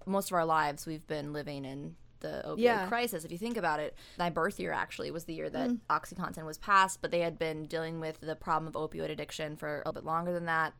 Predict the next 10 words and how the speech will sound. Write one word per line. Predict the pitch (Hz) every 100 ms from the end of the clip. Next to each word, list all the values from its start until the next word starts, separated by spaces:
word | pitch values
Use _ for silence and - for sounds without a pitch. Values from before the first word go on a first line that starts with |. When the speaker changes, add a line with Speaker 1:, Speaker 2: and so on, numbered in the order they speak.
| - -
Speaker 1:
Um, | 151 147
OxyContin | 156 175 - 175 170 170
entering | 165 170 170 165 165
the | 160
marketplace | 160 156 160 - 160 156 - - - -
spiked | - 180 165 156
up | 151 -
by | 160
a | 147
lot | 160 214 185 165